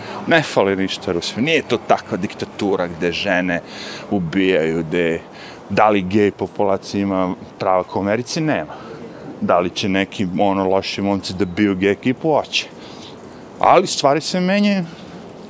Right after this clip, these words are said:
s pomoć tih devojaka koje su se borile za gej prava. One su zajebavale Putina, bile u zatvoru. Kako se zovu te tri, četiri devojke koje su ga, ono, zajebavale žešće?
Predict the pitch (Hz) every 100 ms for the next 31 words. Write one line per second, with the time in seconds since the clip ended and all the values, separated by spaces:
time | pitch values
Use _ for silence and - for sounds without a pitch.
0 | - - - - - - - - - -
1 | 120 110 104 - 107 104 101 92 98 104
2 | - 101 85 - - 95 101 95 87 85
3 | 87 95 - 90 87 - - - - -
4 | 95 101 - 92 107 92 98 95 92 -
5 | 101 - 98 92 90 95 90 82 92 90
6 | 95 - 120 - 101 95 92 - 78 90
7 | - - - - - - 101 - 95 92
8 | 90 90 90 - 90 - 87 - 87 90
9 | 87 87 87 - - - - - - -
10 | 98 85 87 87 87 87 85 85 -